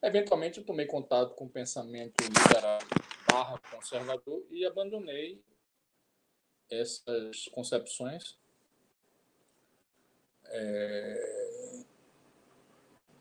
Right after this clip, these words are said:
sobretudo em razão de leituras que eu fiz.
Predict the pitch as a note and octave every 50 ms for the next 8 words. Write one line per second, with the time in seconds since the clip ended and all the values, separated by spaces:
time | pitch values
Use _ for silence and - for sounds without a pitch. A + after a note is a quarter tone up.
0 | _ _ _ _ _ _ - - - - F#3 D#3+ D#3 D#3 D#3+ E3+ F#3+ F#3+ F#3 E3+
1 | F#3 D3+ C#3 D3+ D#3 D#3+ D#3+ E3 F3+ F3+ F#3 - - C3+ C3+ D3 D3+ - - -
2 | B2 - - - A2 F#2+ F#2 - - - - - -